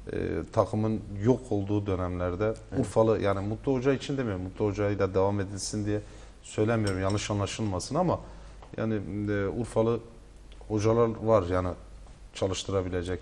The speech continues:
Speaker 1: hocalar var. E, Kemal Hoca hani şampiyon yapmıştı Şanlıurfaspor'u, tekrar bir şeyler yapar mı düşüncesiyle, onun tecrübesine dayandı belki yönetim. Ama, e, doğru karar mıydı size göre?
Speaker 2: Şimdi,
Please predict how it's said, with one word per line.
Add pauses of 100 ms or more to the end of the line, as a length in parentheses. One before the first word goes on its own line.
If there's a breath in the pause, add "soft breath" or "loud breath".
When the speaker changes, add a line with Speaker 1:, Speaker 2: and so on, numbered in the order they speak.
Speaker 1:
hocalar
var. (580 loud breath)
E,
Kemal
Hoca
hani
şampiyon
yapmıştı
Şanlıurfaspor'u, (120)
tekrar
bir (360 loud breath)
şeyler
yapar
mı
düşüncesiyle,
onun
tecrübesine
dayandı
belki
yönetim. (640 loud breath)
Ama, (160)
e,
doğru
karar
mıydı
size
göre?
Speaker 2:
Şimdi,